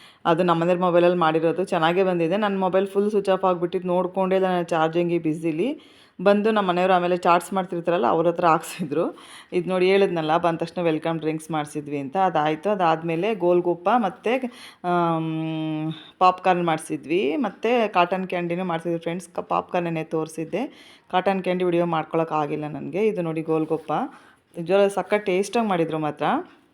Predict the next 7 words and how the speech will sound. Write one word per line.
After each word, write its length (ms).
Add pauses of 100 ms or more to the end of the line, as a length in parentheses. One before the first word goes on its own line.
(640)
ಊಟ 220
ಆಗಲಿ 380
ಮತ್ತು 480
ಚಾಟ್ಸ್ 320
ಆಗಲಿ 240
ತುಂಬ 300
ಚೆನ್ನಾಗಿತ್ತು. 920